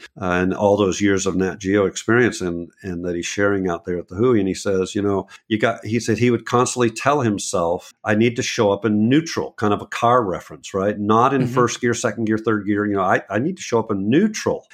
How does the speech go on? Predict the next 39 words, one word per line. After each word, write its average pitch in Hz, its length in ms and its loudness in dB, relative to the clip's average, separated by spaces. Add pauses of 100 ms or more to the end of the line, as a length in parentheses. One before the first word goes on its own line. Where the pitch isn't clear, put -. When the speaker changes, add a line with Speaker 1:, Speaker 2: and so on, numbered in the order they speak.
(100)
Speaker 1:
and 120 120 0
always 156 440 4
checking 156 560 0
himself 101 520 0
to 104 100 -12
say, 107 200 0
"Okay, 127 680 2 (100)
how 127 340 2
am 175 120 0
I 180 100 4
showing 190 320 0
up 208 220 0
here?" 110 240 -4 (360)
And 120 140 0
I 151 200 4
like 123 280 2
to 113 100 -8
say, 113 280 0
when 104 160 0
I 175 160 0
teach 110 360 -8
my 104 200 0
own 101 240 -2
version 127 400 0
of 87 80 -4
that, 95 240 -2
is 95 420 -4
the, 107 160 -10
the 117 200 0
idea 123 440 2
that 104 380 -2 (160)
when 156 240 2
we 147 100 2
show 190 360 0
up - 180 0
at 120 100 2
any 127 240 2
given 113 340 -2
day, 131 120 2